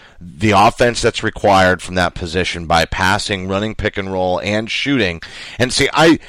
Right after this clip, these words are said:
as much as I love Marcus, and I agree, I think he's a winner, and I think he's gonna get there, I'm still hesitant to say that he's deserved the opportunity to start. I think he deserves plenty of opportunities to close games,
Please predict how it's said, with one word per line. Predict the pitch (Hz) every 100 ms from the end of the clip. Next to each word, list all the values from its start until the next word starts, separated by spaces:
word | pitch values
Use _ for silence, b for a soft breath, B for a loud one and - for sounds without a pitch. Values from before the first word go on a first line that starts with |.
| B -
as | 139 113
much | 147 175
as | 135
I | 123
love | 117 135 113
Marcus, | 123 120 98 -
and | 117
I |
agree, | 113 95 113 107
I |
think | - 117
he's | 104 87
a |
winner, | 90 107 101
and | 90
I | 92
think | 104 110 -
he's | 92
gonna | - 101 90
get | 107 104 -
there, | 117 120 B B B -
I'm | 113
still | 110 - 143
hesitant | 110 123 117 107 90
to | 87
say | - 101
that | 92 87
he's | 85
deserved | - 92 87 98 85
the | 90
opportunity | 82 85 85 - 95 87 80
to | 82
start. | - - 101 85 - -
I | 107
think | - 131
he | 107 95 B B B -
deserves | 98 120 120 120 95 - - -
plenty | - 147 156
of | 151
opportunities | 131 120 110 - 117 110 98 98 -
to | 90
close | - - 104 120 131
games, | - 143 147 147 -